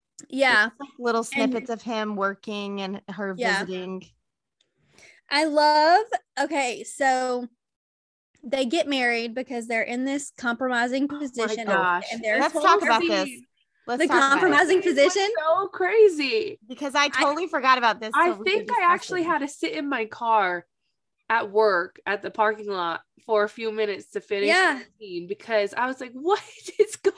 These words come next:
Speaker 1: I was
Speaker 3: on?"
Speaker 1: embarrassed. I was doing this. Like, they're all around the corner and he's sucking venom from a bee sting from, like, between her breasts.
Speaker 3: Yeah, so they're sitting in the gardens,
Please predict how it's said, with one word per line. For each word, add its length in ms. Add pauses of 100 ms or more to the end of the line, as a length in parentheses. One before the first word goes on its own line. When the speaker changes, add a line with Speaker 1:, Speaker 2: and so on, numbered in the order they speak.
Speaker 1:
I 80
was 160
Speaker 3:
on?" 120
Speaker 1:
embarrassed. 840
I 140
was 160
doing 300
this. 460
Like, 260 (140)
they're 340
all 280
around 240
the 80
corner 320
and 160
he's 280
sucking 440
venom 340
from 140
a 40
bee 220
sting 280
from, 180
like, 200
between 320
her 120
breasts. 760
Speaker 3:
Yeah, 460 (100)
so 160
they're 200
sitting 420
in 80
the 100
gardens, 840